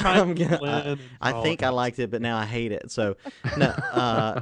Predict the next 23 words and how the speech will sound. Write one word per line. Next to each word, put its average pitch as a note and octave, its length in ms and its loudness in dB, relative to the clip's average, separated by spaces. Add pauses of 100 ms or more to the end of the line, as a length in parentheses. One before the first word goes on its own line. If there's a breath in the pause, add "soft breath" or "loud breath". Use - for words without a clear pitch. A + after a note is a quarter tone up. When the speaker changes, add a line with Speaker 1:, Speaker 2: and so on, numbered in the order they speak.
(140)
Speaker 1:
<laughs> - 160 -20
Speaker 2:
no, B2 260 0
let A#2 160 -2
me B2 80 -2
say G#2+ 200 -2
this. F2 340 -8 (260)
I C3 100 0
think D#3+ 240 -2
they're C#3 140 4
doing B2+ 220 2
everything A#2 400 0
that D2 80 -4
they G#2 120 0
can, G2+ 220 -2
the G2+ 60 -2
people A2 240 -2
behind G2+ 360 0
the G2 40 -2
show, F#2+ 400 -2
to G2 580 -4
get G#2+ 300 0
new G#2 380 0
watchers. F2+ 640 -4